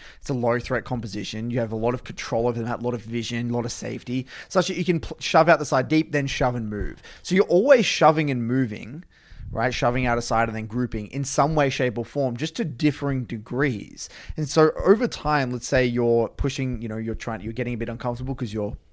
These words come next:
climbing and you're maybe getting into plat games now. Game pace might pick up a little bit. That's typically what most gold players say when they get to plat. The game pace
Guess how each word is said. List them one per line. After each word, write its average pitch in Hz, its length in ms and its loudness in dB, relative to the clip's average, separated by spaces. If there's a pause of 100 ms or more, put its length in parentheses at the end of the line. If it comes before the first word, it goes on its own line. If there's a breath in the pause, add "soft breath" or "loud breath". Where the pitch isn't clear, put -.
(180)
climbing 110 520 -4
and 113 100 -4
you're 107 80 -4
maybe 107 280 -6
getting 113 320 -8
into 107 140 -10
plat - 300 -8
games 107 320 -8
now. 85 320 -10 (460 loud breath)
Game 196 240 4
pace 151 240 6
might 117 180 -2 (140)
pick 151 140 -4
up - 120 0
a 131 60 0
little 110 160 -2
bit. 101 100 -6
That's 110 140 -6
typically 117 400 -6
what 107 360 0 (120)
most 110 320 -6
gold 107 240 -4
players 110 280 -2
say 139 140 0
when 127 140 -2
they 110 80 -6
get 101 160 -10
to - 40 -12
plat. 85 280 -6
The 123 80 -2
game 113 320 -2
pace - 600 -4